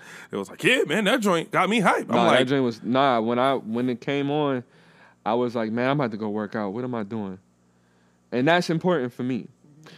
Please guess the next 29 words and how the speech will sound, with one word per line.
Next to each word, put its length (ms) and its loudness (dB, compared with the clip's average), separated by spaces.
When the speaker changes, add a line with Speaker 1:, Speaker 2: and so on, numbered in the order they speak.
Speaker 2:
'cause 160 -6
then 180 0
Keep 220 -6
It 80 -2
a 40 -2
Hundred 300 -2
come 160 -4
on 100 -6
after 220 -8
that, 140 -8
don't 160 -4
it? 140 -10
Speaker 1:
Yeah. 280 -2
Speaker 2:
Right. 300 -4
Then 140 -8
Keep 160 -6
It 40 -2
a 60 0
Hundred 200 0
come 140 -4
on, 160 -2
and 100 -2
it's 120 -6
like, 180 -8
"Yo, 200 -2
this 260 -4
is 100 -8
fire." 480 -2
The, 300 -2